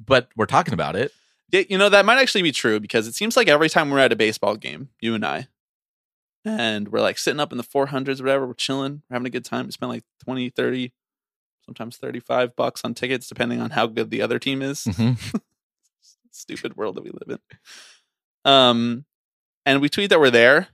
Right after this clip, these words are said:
Speaker 2: and, you know, there may be a listener slides in the D Ms or whatever. It always seems like they're sitting behind home plate. What's going on with
Speaker 1: Yeah.
Speaker 2: that? We got a bunch of
Speaker 1: Mm-hmm.
Speaker 2: rich listeners? What's going on? <laughs>
Speaker 1: <laughs>
Speaker 2: Just gonna put everybody on blast now. What's going on?
Speaker 1: Yeah.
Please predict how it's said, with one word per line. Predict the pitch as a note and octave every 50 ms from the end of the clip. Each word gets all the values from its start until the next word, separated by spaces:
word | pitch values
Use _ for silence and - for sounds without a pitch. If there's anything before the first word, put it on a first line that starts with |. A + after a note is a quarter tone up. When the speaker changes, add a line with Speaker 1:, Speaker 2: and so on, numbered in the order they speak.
| _ -
Speaker 2:
and, | B2+ B2+
you | B2+
know, | B2 B2 D3 E3+
there | F3+ D3
may | B2+ C3 C3+ C3+
be | C3+ C3
a | B2 A2+
listener | A2+ B2+ A#2+ - D3 D3 D3
slides | - - B2+ B2+ C3 B2 B2
in | B2+
the | A#2
D | G#2+ A2+ A2+ A#2 B2
Ms | C3 C3+ D3+
or |
whatever. | C#3+ C#3+ D#3 D#3+ D#3+
It | D3
always | E3+ A3+ C#4+ -
seems | - C4 B3
like | B3+ A3+ G#3+
they're | G3
sitting | E3 - G#3 G3 F#3
behind | E3+ E3 F3+ F3 E3 D3+
home | D#3 D3 C3+
plate. | - B2 G#2+ F#2 -
What's | D3+ - -
going | D4 A3 G#3+
on | G#3+ F#3+ F3
with | E3+
Speaker 1:
Yeah. | G#3 D#3 B2 A#2
Speaker 2:
that? | A#2 D3
We |
got | E3+ F#3+ G3
a |
bunch | G3 A3 B2
of | A#2 A2+
Speaker 1:
Mm-hmm. | B2+
Speaker 2:
rich | - - -
listeners? | - B3+ C4+ - D#4 D4+ D#4 F#4 -
What's | B3 - -
going | - B3+ A#3+ A#3+ A3
on? | F#3+ D3 B2+ C3 - -
<laughs> |
Speaker 1:
<laughs> | F4+ - - - G4 - - F4+ _ _ _ _ _ _ _ _ _ _ _ _ _ _ _ _ _ _ _ _ _ _ _ _ - - - -
Speaker 2:
Just | B3 -
gonna | C#4+ G3 E3+
put | A#3 A#3+
everybody | A#3 A#3+ A#3 A#3 B3+ B3 B3
on | B3 A#3+ A3+
blast | B3 C4 D4 D#4+ - -
now. | D#3+ C#3+ C3+
What's | D3+ F#3 -
going | - A#3+ B3 B3+
on? | G#3+ E3+ D#3 C3+ B2 B2+ - _ _ - - _ _ _ _ _ _ _ _ _ _ _ _ _ _ _ _ _ _ _ _ _ _ _ _ _ _ _ - - - - - - G#3+ -
Speaker 1:
Yeah. | A2+ G#2+ F2 -